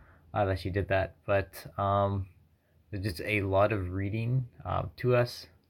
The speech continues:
Um, my grandma liked to read to us, and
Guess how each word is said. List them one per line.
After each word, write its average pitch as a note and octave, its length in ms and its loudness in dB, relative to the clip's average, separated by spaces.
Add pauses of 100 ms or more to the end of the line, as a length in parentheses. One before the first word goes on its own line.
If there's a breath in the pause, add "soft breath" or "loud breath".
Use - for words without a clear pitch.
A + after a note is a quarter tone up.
(240)
Um, F#2+ 400 -2
my F#2 120 -2
grandma G2 320 0
liked F#2+ 220 -2
to G2 60 -6
read F#2+ 200 -2
to F#2+ 180 -4
us, F#2+ 300 0 (1000 soft breath)
and G2 520 0